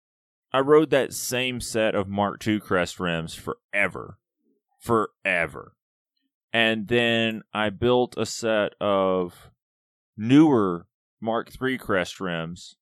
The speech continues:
and rode 'em only on my cross bike, and the drive side cracked before I could even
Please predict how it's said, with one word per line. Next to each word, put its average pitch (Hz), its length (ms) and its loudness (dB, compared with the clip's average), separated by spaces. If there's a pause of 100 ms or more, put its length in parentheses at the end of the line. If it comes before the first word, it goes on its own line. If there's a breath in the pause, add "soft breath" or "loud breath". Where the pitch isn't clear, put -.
(220)
and 101 160 -2
rode 127 180 6
'em 120 160 0
only 147 320 0
on 147 100 -4
my 139 120 -2
cross 143 320 -4
bike, 87 380 -2 (480)
and 104 180 -2
the 98 60 0
drive 113 280 4
side 101 300 -2
cracked 92 540 -2 (100)
before 95 840 -2 (800)
I 104 200 -4
could 87 360 -2 (540)
even 107 440 -6